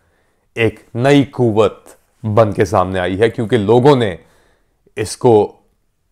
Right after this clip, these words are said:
अपना समझा है, अपना माना है, अपना दिखाया है, रिस्पॉन्सिबिलिटी ली है लोगों ने।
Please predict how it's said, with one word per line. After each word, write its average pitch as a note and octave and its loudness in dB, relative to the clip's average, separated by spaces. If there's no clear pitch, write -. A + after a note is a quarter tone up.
अपना A#2 0
समझा G2 -2
है, F#2 -2
अपना G2+ -2
माना G#2 0
है, G#2 -4
अपना C3 -8
दिखाया A2 0
है, G2 -2
रिस्पॉन्सिबिलिटी A#2 -2
ली A2+ -2
है G#2 -2
लोगों G2 -2
ने। E2 -12